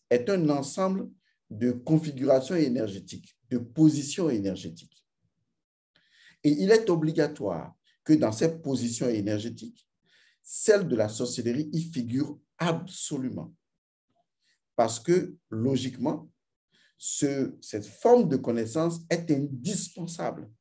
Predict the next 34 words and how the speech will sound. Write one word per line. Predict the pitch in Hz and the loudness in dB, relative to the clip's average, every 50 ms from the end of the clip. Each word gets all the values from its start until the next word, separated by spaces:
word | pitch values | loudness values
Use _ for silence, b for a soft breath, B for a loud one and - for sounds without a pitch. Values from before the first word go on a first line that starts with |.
| _ _ _ - | _ _ _ -8
même | - 113 123 151 160 165 165 165 - | -2 2 6 6 6 4 2 0 -2
à | 110 | 0
l'équilibre | 113 127 147 - - 135 123 131 156 165 165 165 - | 2 2 0 0 -2 -6 -2 0 0 0 -2 -4 -10
de | - - 117 120 | -12 -8 -6 -4
votre | 92 87 117 123 123 - _ _ _ | -2 0 -2 -2 -2 -4 _ _ _
cellule | _ - - - 117 101 98 104 101 - | _ -16 -10 -4 -4 -4 -2 -4 -6 -8
familiale. | - - 76 80 76 - - - - - - _ _ _ _ _ b b b b b b b b b b b b | -8 -8 -8 -8 -6 -8 -8 -10 -10 -14 -20 _ _ _ _ _ b b b b b b b b b b b b
Et | - 131 127 | 0 0 2
je | 120 160 | 4 6
vais | 220 240 196 | 6 8 8
vous | 175 160 143 | 6 6 6
annoncer, | 127 123 123 123 123 123 123 - 175 180 185 - - - _ _ _ _ _ _ - | 6 6 6 4 0 -2 -2 0 0 0 0 -2 -6 -14 _ _ _ _ _ _ -10
oui, | 110 120 135 131 117 | -6 -4 -2 -2 -2
ce | - 113 | -4 -8
qui | 98 - 127 | -8 -6 -8
pourrait | 120 - 113 120 120 113 | -6 -4 -2 -2 -2 0
paraître | 110 101 113 123 123 - - | 0 0 0 0 0 0 -4
la | 87 | -2
mauvaise | 90 101 110 110 131 127 110 | -2 -2 0 0 0 0 0
nouvelle, | 113 123 127 - 113 | 0 2 2 2 2
mais | 135 190 190 | 2 -2 -2
pour | 190 170 | -2 -2
moi, | 170 185 247 | -2 -2 0
c'est | - 170 | 0 0
une | 165 165 165 | 2 2 0
bonne | - - 165 151 196 160 | 0 0 0 0 0 0
nouvelle. | 143 120 98 98 85 69 - - _ | -4 -4 -2 -2 -4 -4 -4 -10 _
Vous | - 101 180 | -2 0 2
ne | 202 175 | 2 2
pouvez | - - 127 120 135 139 | 0 -2 -2 -2 -2 -2
pas | - - 147 147 - - _ _ | -2 -2 -2 -2 -4 -6 _ _
éliminer | - 151 139 127 127 127 117 117 117 110 123 | 0 2 2 2 0 0 0 0 0 0 0
la | 123 117 98 | 0 -2 -2
sorcellerie. | - 98 98 - - 92 92 87 90 90 - | -2 -6 -8 -8 -8 -6 -6 -6 -6 -8 -10